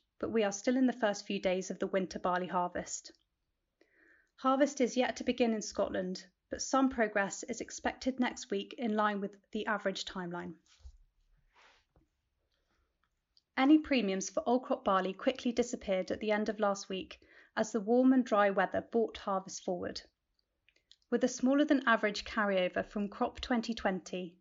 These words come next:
due to the significant premium old crop had to new crop,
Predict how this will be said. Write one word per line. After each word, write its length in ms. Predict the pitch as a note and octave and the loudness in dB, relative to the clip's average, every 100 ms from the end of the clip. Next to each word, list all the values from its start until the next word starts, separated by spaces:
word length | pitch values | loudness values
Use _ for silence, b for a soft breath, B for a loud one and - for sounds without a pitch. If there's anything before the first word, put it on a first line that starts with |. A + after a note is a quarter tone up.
| - | -4
due 140 | A3+ | -4
to 120 | A3+ | -4
the 100 | - | -8
significant 720 | G#3+ A#3 A3+ B3 B3 - C4 - | -8 -6 -2 -2 -2 -2 -2 0
premium 440 | A#3 G3+ F#3+ G3 - | -2 -2 -4 -4 0
old 240 | G#3+ G#3+ | 0 0
crop 240 | - G#3 | -2 -2
had 180 | - G3+ | -2 -4
to 100 | - | -2
new 200 | G#3+ B3 | 0 0
crop, 320 | A#3 - - | 0 -8 -8